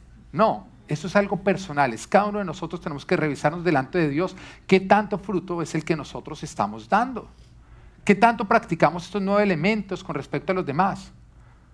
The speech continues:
Pero ¿cómo lo vas a hacer? Vas a hacerlo calificándote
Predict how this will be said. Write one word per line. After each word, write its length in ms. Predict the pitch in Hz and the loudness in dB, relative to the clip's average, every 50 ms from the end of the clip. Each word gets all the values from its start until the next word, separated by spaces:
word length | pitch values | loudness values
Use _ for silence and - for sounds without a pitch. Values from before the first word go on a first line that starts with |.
| - - - - - - | -20 -20 -20 -16 -4 2
Pero 180 | 202 190 190 | 2 2 2
¿cómo 240 | 190 214 214 240 269 | 2 2 2 2 4
lo 160 | 269 247 220 | 4 4 4
vas 220 | 190 180 185 - 208 | 6 4 4 2 0
a 20 | |
hacer? 340 | 190 - - 233 240 254 247 - - - - - - - - - | -6 -4 -2 -2 -2 -2 -4 -8 -20 -20 -20 -20 -20 -20 -16 -2
Vas 300 | - 151 180 202 196 - | 4 6 6 6 6 4
a 40 | 233 | 0
hacerlo 640 | 208 - - - 247 247 247 269 294 311 359 359 - - - - - - - - - - | 0 0 0 0 0 0 0 -2 -2 -4 -4 -4 -8 -16 -20 -20 -20 -20 -20 -20 -20 -4
calificándote 800 | - - 156 151 151 147 - - 185 208 220 240 - - 240 240 | 0 2 2 2 0 0 2 4 4 4 2 -2 -8 -8 -8 -8